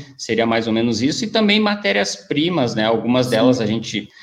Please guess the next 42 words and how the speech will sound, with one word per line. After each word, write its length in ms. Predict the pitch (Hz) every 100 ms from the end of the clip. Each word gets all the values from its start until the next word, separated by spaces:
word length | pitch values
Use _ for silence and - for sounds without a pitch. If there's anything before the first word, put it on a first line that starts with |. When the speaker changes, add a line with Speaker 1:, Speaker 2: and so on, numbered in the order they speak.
| - _
Speaker 1:
não 160 | 113 113
tem 440 | 113 127 123 135
aqui 240 | 110 - 110
no, 360 | 107 95 87 -
aqui 200 | 104 107
no 80 |
Brasil, 540 | 101 104 101 - 120 156
né? 300 | 120 107 107 95
Aqui 240 | 98 -
a 20 |
gente, 240 | 113 117 107
basicamente, 460 | 110 120 117 113
os 120 | -
tênis 300 | - 117 127
que 80 | 127
a 40 | 107
gente 220 | 113 -
faz 440 | - - 117 127 120
aqui, 380 | - - 117
a, 240 | 110 95 -
a 80 | 104
entressola 540 | 107 117 110 120 113
é 60 | 113
feita 360 | 117 107 107
a 40 | 101
partir 320 | - 110 107
de 80 | 110
E 80 | 107
V 160 | 110
A, 200 | 110 135
então, 200 | 135 120
assim, 260 | 107 - 107
o 60 |
T 160 | 101 110
P 120 | 104
U 80 | 113
expandido, 800 | 113 - 107 104 117 131 110 - - -
né? 120 | - 95
O 160 | - - _ -
caso 220 | 104 101
do 120 | 95
Boost, 760 | 87 120 139 127 127 131 113